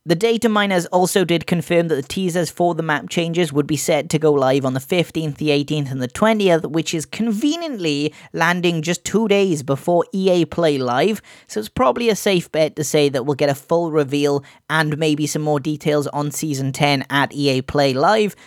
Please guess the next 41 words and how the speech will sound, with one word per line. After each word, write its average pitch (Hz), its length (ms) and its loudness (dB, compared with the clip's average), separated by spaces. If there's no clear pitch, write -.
I'm 151 160 -2
guessing 151 420 0
that's 110 180 -6
what's 120 140 -6
gonna 127 160 -2
happen 127 380 -2
there 127 240 4
anyway. 127 400 0
But 160 160 2
back 208 280 2
to 208 80 4
the 190 100 0
Thrill 202 280 2
Seeker 151 360 2
event, 131 340 2
which 135 160 -2
will 151 180 0
also 165 380 0
come 151 220 -4
with 143 100 2
a 139 60 2
bunch 170 380 0
of 160 80 -4
cosmetics 147 720 0
for 180 260 2
you 190 180 -2
to 170 180 0
unlock, 127 460 0
which 147 180 0
will 160 100 2
include 156 400 0
the 139 200 0
Rampart 165 600 0
Wastelander 156 720 0
set, 180 360 0
which 139 200 -4
consists - 680 -4
of 143 300 0
a 139 200 0
gun 147 400 0
charm, 381 360 0